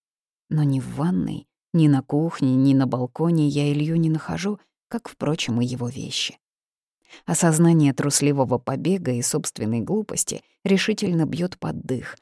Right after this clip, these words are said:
а в уголках глаз невольно собираются слёзы. Нет, я ни капли не жалею о случившемся между нами,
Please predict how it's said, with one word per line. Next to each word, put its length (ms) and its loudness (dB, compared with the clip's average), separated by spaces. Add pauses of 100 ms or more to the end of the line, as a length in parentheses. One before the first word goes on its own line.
(240)
а 100 2
в 60 6
уголках 480 2
глаз 400 0
невольно 440 2
собираются 640 -4
слёзы. 460 -4 (800)
Нет, 380 4 (260)
я 300 2
ни 160 6
капли 360 -2
не 180 4
жалею 500 0
о 40 -4
случившемся 800 -2
между 340 2
нами, 320 -4